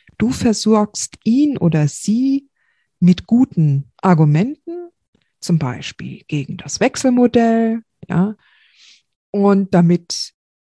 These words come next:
dein Rechtsbeistand das entsprechend im Gericht, in Gerichtssprache, im Juristendeutsch vortragen kann und dir den Rücken frei hält. Aber dass du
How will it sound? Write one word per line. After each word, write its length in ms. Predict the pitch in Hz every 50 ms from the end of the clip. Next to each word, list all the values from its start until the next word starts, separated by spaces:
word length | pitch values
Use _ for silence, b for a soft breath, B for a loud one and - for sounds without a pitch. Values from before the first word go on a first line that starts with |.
| _ _ _ _ _ _ _ _ _ _ _ _ _ _ _ _ -
dein 240 | 180 165 160 165
Rechtsbeistand 800 | 165 - 185 214 - - - - 185 185 - - - 190 180 175
das 160 | - 156 147 -
entsprechend 520 | - 160 - - - - 165 - - -
im 120 | 165 165
Gericht, 640 | 156 - 165 160 190 202 185 - - - _ - - -
in 280 | 170 151 143 147 143
Gerichtssprache, 1000 | 143 165 147 170 - - - - - - - - - - - 147 175 - - 160
im 180 | 160 156 160
Juristendeutsch 800 | 170 170 165 - 165 - - - - 147 - - - - - -
vortragen 640 | - - 214 233 - - - - 170 170 170 180 175
kann 300 | - - 160 156 151 151
und 160 | 160 151 151
dir 80 | 139 135
den 160 | 143 143 165
Rücken 260 | 170 208 214 - 175
frei 260 | - - - - 82
hält. 300 | 139 147 - - 196 B B B B B B B B B B B B B B _ -
Aber 460 | 175 165 160 170 185 196 214 208 - _ _ _ _ _ _ _ _ _ _
dass 380 | - 147 143 - - - -
du 500 | - - 175 196 226 233 247 254 262 -